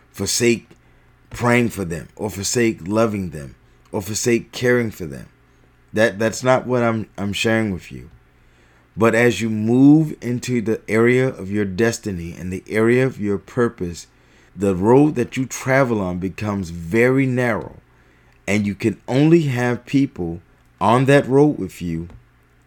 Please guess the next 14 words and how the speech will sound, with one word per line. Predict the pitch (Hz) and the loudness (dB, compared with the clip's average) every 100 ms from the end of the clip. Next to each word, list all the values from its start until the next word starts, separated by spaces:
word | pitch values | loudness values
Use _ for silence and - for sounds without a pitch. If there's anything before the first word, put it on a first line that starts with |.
| - | -4
who | 101 90 | -2 0
have | 95 107 117 120 - _ _ | 0 2 2 2 -4 _ _
your | 80 104 113 | 0 4 4
best | 95 104 101 - - | 4 0 0 -6 -8
interest | 98 101 101 104 101 98 - _ _ _ - | -4 -2 -2 -2 -2 -4 -12 _ _ _ -6
at | 85 85 | -4 -4
heart, | - 78 73 - - _ _ _ _ _ _ | -6 -10 -10 -14 -20 _ _ _ _ _ _
who | - 104 | -2 -2
want | 90 104 117 120 - | 2 4 4 2 -4
to | 98 | -6
see | - 110 | -2 0
you | 101 95 | 0 -2
be | 92 | -2
successful. | 90 87 - - 85 - 65 | -4 -8 -8 -6 -6 -8 -16